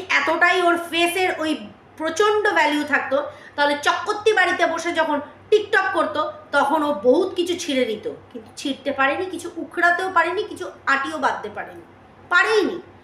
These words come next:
সমস্তটা হয়েছে ওর বাতকুল্লায় পা রাখার পর,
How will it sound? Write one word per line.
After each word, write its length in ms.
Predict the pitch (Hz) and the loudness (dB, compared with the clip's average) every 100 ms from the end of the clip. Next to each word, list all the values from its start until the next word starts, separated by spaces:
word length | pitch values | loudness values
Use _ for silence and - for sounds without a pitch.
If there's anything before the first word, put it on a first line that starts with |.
| - - | -20 -16
সমস্তটা 640 | - - 359 480 427 339 | -2 2 4 4 2 2
হয়েছে 360 | 285 240 - - - - 254 | 4 2 2 -6 -12 -8 -2
ওর 140 | 277 | -2
বাতকুল্লায় 720 | - 269 262 - 277 262 254 | 2 2 2 -2 0 2 4
পা 140 | 240 220 | 4 2
রাখার 260 | 208 226 190 | 0 -2 -4
পর, 140 | - | -8